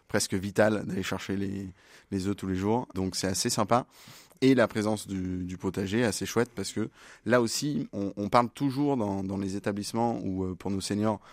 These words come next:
d'animation, de, de, de faire des choses, des ateliers, ce genre de, de, de termes. On croit beaucoup à l'animation naturelle quotidienne d'une maison.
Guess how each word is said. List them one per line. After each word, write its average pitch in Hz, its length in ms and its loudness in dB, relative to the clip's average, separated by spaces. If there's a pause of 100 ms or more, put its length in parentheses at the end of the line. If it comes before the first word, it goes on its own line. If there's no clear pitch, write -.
(260)
d'animation, 107 880 2
de, 98 380 -4 (360)
de, 92 120 -4
de 92 160 -6
faire 107 200 2
des 98 100 -2
choses, 110 400 2
des 92 180 -4
ateliers, 101 580 -2
ce 104 160 -6
genre 101 160 -4
de, 98 220 -6 (460)
de, 92 220 -6
de 95 120 -4
termes. 123 480 4
On 107 100 -2
croit 120 240 6
beaucoup 127 540 0 (420)
à 107 80 0
l'animation 110 720 2 (100)
naturelle 110 520 -2
quotidienne 101 440 -4
d'une 98 140 -4
maison. 98 260 -2